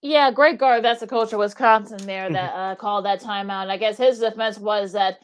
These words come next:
Speaker 1: you know, he had a lot of his, um, his walk-ons 'cause the game had been, I actually had tuned the game out by, you know, halfway through the game, halfway through, like, the second half, especially once, um, Wisconsin had pulled away, and it was sort of one of those things where,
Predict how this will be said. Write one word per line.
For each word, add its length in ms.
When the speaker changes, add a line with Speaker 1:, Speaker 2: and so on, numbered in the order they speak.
Speaker 1:
you 80
know, 80
he 140
had 200
a 80
lot 220
of 80
his, 320
um, 420
his 240
walk-ons 580
'cause 280
the 100
game 200
had 100
been, 140
I 200
actually 160
had 120
tuned 200
the 40
game 280
out 240
by, 200
you 160
know, 120
halfway 380
through 200
the 100
game, 340
halfway 420
through, 120
like, 120
the 80
second 280
half, 200
especially 400
once, 440
um, 300
Wisconsin 480
had 140
pulled 260
away, 320
and 380
it 160
was 140
sort 120
of 140
one 180
of 60
those 240
things 280
where, 360